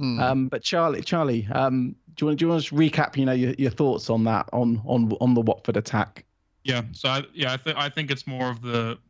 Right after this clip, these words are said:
Speaker 3: the Norwich are that bad. Um, just, just because, like I said earlier, before that game,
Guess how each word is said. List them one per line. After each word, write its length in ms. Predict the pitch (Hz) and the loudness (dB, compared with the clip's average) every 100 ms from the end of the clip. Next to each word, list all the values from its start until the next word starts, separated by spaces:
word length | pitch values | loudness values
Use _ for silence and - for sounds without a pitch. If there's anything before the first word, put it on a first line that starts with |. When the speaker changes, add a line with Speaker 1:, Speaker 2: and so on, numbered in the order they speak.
| _ _ _ | _ _ _
Speaker 3:
the 80 | - | -18
Norwich 400 | 120 123 120 120 | -4 0 2 2
are 60 | 123 | 2
that 240 | 117 117 | 2 0
bad. 260 | 120 113 113 - - - | 0 0 0 -6 -20 -8
Um, 360 | 127 117 113 104 _ _ _ _ - _ _ _ | -4 -4 -4 -10 _ _ _ _ -20 _ _ _
just, 320 | 135 127 - _ _ - | -20 -18 -20 _ _ -20
just 160 | 139 | -6
because, 320 | 143 131 135 | -6 -2 -2
like 120 | 123 123 | 0 -2
I 40 | |
said 260 | 123 135 123 | -2 -2 -2
earlier, 440 | 120 120 120 117 117 127 | -2 -2 -2 -4 -8 -8
before 500 | 131 123 - 131 123 120 131 | -6 -6 -8 -4 -2 -4 -4
that 260 | 123 123 | -2 -2
game, 360 | 120 117 117 | -6 -12 -12